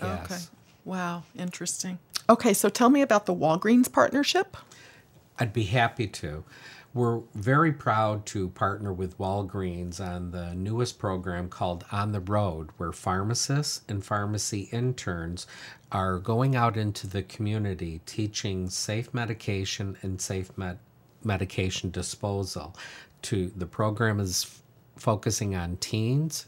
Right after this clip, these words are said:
Speaker 1: and young parents, and with this sort of community involvement, it just shows the power of partnerships and how proud we are to partner with Walgreens.
Speaker 2: And again, being safe about medication disposal. And
Speaker 1: Absolutely.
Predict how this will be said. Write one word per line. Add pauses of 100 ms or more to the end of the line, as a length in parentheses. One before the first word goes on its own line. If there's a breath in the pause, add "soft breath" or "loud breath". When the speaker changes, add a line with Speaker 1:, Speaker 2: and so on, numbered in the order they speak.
(100)
Speaker 1:
and
young
parents, (420 loud breath)
and
with
this
sort
of
community
involvement,
it
just
shows (100)
the
power
of
partnerships (320 loud breath)
and
how (200)
proud
we
are
to
partner
with
Walgreens.
Speaker 2:
And
again,
being
safe
about
medication
disposal.
And
Speaker 1:
Absolutely.